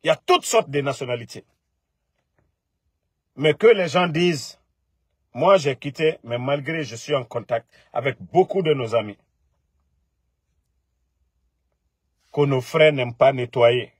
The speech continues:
quand ils salissent, quand ils vont chauffer la sauce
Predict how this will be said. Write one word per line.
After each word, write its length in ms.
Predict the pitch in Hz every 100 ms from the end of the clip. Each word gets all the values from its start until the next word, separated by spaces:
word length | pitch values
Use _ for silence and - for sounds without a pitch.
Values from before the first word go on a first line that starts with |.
| _ _ _ _
quand 280 | 151 156 147
ils 100 | 123
salissent, 640 | - 135 143 139 - - _ _ _ _ _ _ _ _ _ _ _ _ _ _ _
quand 240 | - 151 139
ils 140 | 139
vont 160 | 123 139
chauffer 500 | - 120 - 131 - _ _ _ _ _ _ _ _ _
la 180 | - 113
sauce 560 | 117 151 160 - -